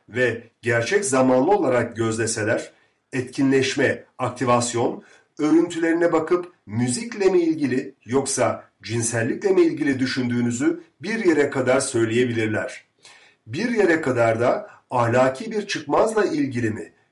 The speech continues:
yoksa başka bir şey mi düşündüğünüzü de söyleyebiliriz. Eğer kendimizin fiziksel beynimizin bir işlevi olduğunu düşünürsek bu hiç de şaşırtıcı değildir. Ancak bir dualistseniz bunu açıklamak oldukça zordur. Yani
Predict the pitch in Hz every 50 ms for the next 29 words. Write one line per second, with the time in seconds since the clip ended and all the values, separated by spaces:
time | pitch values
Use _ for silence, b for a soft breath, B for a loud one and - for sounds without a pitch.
0 | _ - 110 139 156 156 - - - 165 151 123 - 117 117 - - - 175 147
1 | 127 127 120 - - 175 196 214 214 202 147 156 156 - 147 131 120 120 120 117
2 | 113 113 - 175 156 165 175 - - 123 113 107 104 104 113 117 135 151 180 180
3 | 113 98 - - - - B B B B B B B B - 143 160 180 208 196
4 | - - 185 185 185 185 190 190 180 - 175 185 190 196 - - 120 107 135 131
5 | - 175 190 202 196 196 180 170 165 165 156 151 147 131 - 160 147 127 139 139
6 | 135 135 131 - - - 127 131 156 185 185 160 135 117 120 113 113 107 104 107
7 | - - 110 117 110 104 - 110 123 - - - B B B B 107 120 131 127
8 | 127 - - - 196 202 196 - - 123 120 117 110 110 107 - - 135 117 110
9 | 123 127 120 117 131 131 120 160 165 165 175 185 175 127 104 107 - - - B
10 | B B B B B B B 127 127 127 117 117 113 117 117 - b b b b
11 | b b 107 110 139 139 127 120 117 120 - 110 107 107 117 120 117 120 131 165
12 | 180 - - 139 123 120 120 117 104 107 120 123 127 117 - - - - 117 110
13 | 113 110 113 110 - 127 117 117 113 113 113 127 117 107 104 120 120 104 - -
14 | - - - - _ _ _ B B B B B B B 139 160 214 226 220 -
15 | 226 156 156 -